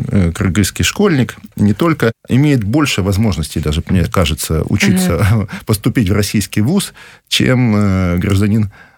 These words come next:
Speaker 1: э, России. Потому что в России он может сдать егэ и поступить.
Speaker 2: Мгм.
Speaker 1: Здесь же, э, гражданин Кыргызстана может поступить вот по нашей линии,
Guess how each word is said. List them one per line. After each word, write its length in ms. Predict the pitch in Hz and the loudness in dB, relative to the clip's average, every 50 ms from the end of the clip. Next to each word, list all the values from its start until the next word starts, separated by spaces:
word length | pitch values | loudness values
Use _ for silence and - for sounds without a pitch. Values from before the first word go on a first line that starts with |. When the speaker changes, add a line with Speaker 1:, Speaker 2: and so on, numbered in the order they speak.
| _ - | _ -2
Speaker 1:
э, 240 | - 95 92 95 95 | 0 2 2 2 2
России. 560 | 107 113 107 - - 127 104 - 69 67 64 - _ _ | 2 2 0 -2 -2 -2 0 0 -2 -4 -6 -10 _ _
Потому 260 | - - - 101 101 | -8 -2 0 0 0
что 160 | 92 - - 104 | 2 2 0 0
в 20 | |
России 220 | 110 107 - - 123 | 0 0 0 0 0
он 80 | 117 | 2
может 200 | 120 117 110 101 | 2 2 0 0
сдать 220 | 107 123 120 - 139 | 0 -2 -2 0 0
егэ 300 | 143 151 202 233 233 220 - - | 0 2 2 0 0 -2 -4 -6
и 100 | - 180 | -6 -4
поступить. 600 | - - 143 - - - - - - 73 - - 107 110 208 | -2 -2 -4 -4 -2 -4 -4 -2 -2 -2 -2 -4 -6 -2 0
Speaker 2:
Мгм. 360 | 202 185 185 190 185 185 165 - - - - _ _ - | 2 2 2 2 2 0 -2 -6 -12 -20 -20 _ _ -6
Speaker 1:
Здесь 440 | - - 101 95 101 123 160 151 113 | -2 0 0 2 2 2 2 2 0
же, 320 | 82 98 101 95 85 - - | 0 0 0 0 0 -2 -4
э, 140 | - - 92 90 - - _ - | -6 -6 -6 -6 -6 -10 _ -12
гражданин 680 | - - - - - - - 101 - 98 90 113 101 90 | -8 -6 -4 -2 0 0 2 2 2 2 2 2 0 0
Кыргызстана 500 | 98 107 101 104 - - 107 85 82 90 | 0 0 0 0 0 0 0 0 2 2
может 300 | 98 113 113 117 120 - | 2 2 0 0 -2 -2
поступить 440 | - 117 - - 107 - 160 147 - | -4 -4 -4 -4 -2 -2 -2 -2 -2
вот 120 | 104 104 - | -2 -2 -2
по 160 | - 127 113 | -2 0 2
нашей 320 | 113 117 113 - - 104 | 2 2 2 0 0 0
линии, 400 | 101 117 120 120 117 113 110 98 | 0 0 2 2 0 0 0 -2